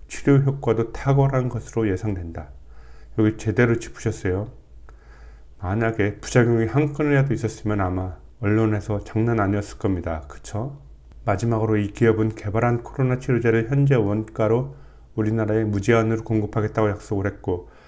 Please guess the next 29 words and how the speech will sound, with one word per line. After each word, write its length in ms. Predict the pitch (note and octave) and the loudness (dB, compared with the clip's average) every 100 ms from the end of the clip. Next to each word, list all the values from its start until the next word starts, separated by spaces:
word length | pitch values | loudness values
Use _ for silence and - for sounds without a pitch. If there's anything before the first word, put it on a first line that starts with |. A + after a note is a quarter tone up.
| - | -20
지금 340 | - - A2 A2 | -14 -2 0 0
그렇게 520 | - A2 - A#2 A2 - | 0 -2 0 0 0 -2
공급하고 540 | A2 G#2 G2+ G#2 G#2+ | -4 -4 -2 0 0
있는 160 | G#2 G#2 | 2 0
것으로 280 | G#2 A2+ | 0 2
알고 180 | G#2+ F#2 | 0 0
있다. 320 | E2+ - D2 - - - - - - - | -4 -8 -10 -12 -18 -20 -20 -20 -14 0
미국의 440 | A2 G#2 A#2 A#2+ | 0 4 4 2
두 200 | - A2 | 0 -2
회사가 300 | G#2+ G#2+ G#2+ | 0 0 -2
자국에 680 | - - G2 G2+ G#2 A2 C3+ - - | -2 0 0 0 2 2 0 -10 -8
엄청난 640 | G2+ G2+ - B2+ A#2+ A#2+ | -4 -4 -4 -2 0 2
이익을 280 | A2 G#2+ G#2+ | 2 2 2
남기고 420 | G2+ G2 G2 G2+ | 0 0 -2 -4
판매하는 480 | - B2 B2 A#2+ A#2 | -4 -2 0 0 -2
것에 260 | G#2+ G#2 G#2 | -2 -2 -2
비하면 500 | G2 F#2+ G2+ A2+ - - - - - - | 0 0 0 -4 -6 -18 -20 -20 -20 -12
기업인으로 640 | - A2+ A2 G#2+ G2+ G#2+ | 0 4 4 2 2 -2
칭찬받아 920 | - C#3 C#3 - C3+ B2 B2 G2+ A2 A2 | -2 0 0 0 -2 0 -2 0 0 0
마땅하다는 680 | G2 - G#2+ G#2 G#2 A2 | -4 -4 -2 -2 0 -2
생각이다. 500 | G#2+ A2+ G#2+ G2+ D#2+ - - - | -2 -4 -4 -4 -8 -12 -20 -12
코로나 360 | - B2+ B2+ | -2 0 2
확산으로 520 | B2 - - A#2+ A2+ G#2+ | 0 -4 -4 -2 0 0
인한 360 | G#2 A2+ C#3 - - - - - | 0 -2 -4 -10 -18 -20 -20 -10
어려운 360 | - G#2 A2 A2 | 0 4 4 4
환경에서 500 | G#2+ A#2 A2+ G#2+ A2 | 0 0 0 0 -2
잘 220 | - G#2 | -2 -2
극복하고 560 | - - - - G#2 G2+ | -2 -12 -10 -2 2 2
있는 340 | G2+ A2 C3+ | 2 -2 -4